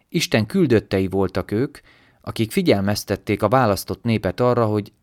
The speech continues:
letértek Isten törvényeinek útjáról, megszegték az Istennel kötött szövetséget.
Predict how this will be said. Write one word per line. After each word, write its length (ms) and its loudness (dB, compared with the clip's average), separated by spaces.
letértek 840 -4
Isten 360 -6
törvényeinek 720 -4
útjáról, 760 -4
megszegték 800 -2
az 80 -6
Istennel 560 -4
kötött 300 -4
szövetséget. 840 -8